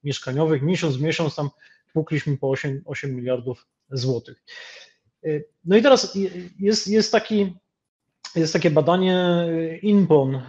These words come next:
Nieruchomość Online robi, robi takie ankiety pośredników. Jak tam, panie, w gospodarce, e,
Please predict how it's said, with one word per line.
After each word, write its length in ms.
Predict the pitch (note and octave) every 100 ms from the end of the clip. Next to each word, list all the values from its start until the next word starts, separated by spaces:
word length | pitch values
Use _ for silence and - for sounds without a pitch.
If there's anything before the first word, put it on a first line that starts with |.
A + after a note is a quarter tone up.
| C#3+ D3+
Nieruchomość 480 | D#3 E3 F3 E3 -
Online 320 | D#3+ E3 D#3+
robi, 280 | D#3 D3 D3+
robi 280 | E3 D3+ D3+
takie 200 | C#3+ C#3+
ankiety 360 | C#3+ F3 F3
pośredników. 880 | - C#3+ C#3 A#2+ G#3+ A#3 A3 G3+ - _ _ _ _
Jak 240 | E3 G#3 G#3
tam, 320 | F#3+ F3 D#3
panie, 540 | F#3+ G3 F#3+ F3+ F3 E3+ E3 E3 D#3
w 40 |
gospodarce, 880 | E3+ D#3 D3+ C#3+ F#3+ F3+ F#3 E3+ E3 - _ _ _
e, 40 | -